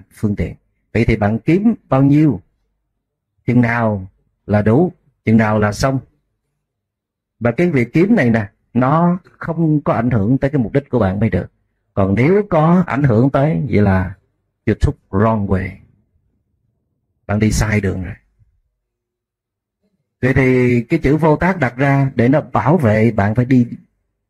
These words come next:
đi đúng về cái, cái mục đích mà bạn hướng tới. Vậy thì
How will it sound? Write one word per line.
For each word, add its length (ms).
đi 120
đúng 240
về 240
cái, 440
cái 100
mục 200
đích 100
mà 180
bạn 340
hướng 240
tới. 260
Vậy 140
thì 420